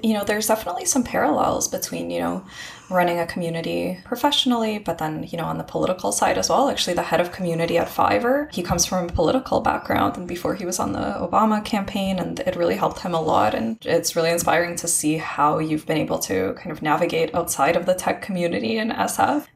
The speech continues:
And in terms of choosing the people that are close to you, your close friends, and, you know, your really personal community, how do you choose those people?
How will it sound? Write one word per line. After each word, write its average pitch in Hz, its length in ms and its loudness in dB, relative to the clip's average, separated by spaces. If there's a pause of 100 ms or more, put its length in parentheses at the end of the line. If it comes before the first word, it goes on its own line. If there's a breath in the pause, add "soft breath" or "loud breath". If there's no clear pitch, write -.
And 240 360 2
in 240 80 2
terms 262 240 2
of - 160 -2
choosing 190 560 0
the 175 60 2
people 170 420 0
that 190 160 2
are 202 260 2
close - 440 0
to - 80 0
you, - 160 0
your - 180 -2
close - 360 -2
friends, 202 520 0
and, - 160 -6
you - 80 -2
know, 180 120 -2
your - 200 -6
really 170 240 0
personal 185 420 -2
community, 208 720 -4 (360 loud breath)
how 208 220 2
do 285 120 2
you 339 80 4
choose - 340 2
those - 220 0
people? - 520 -4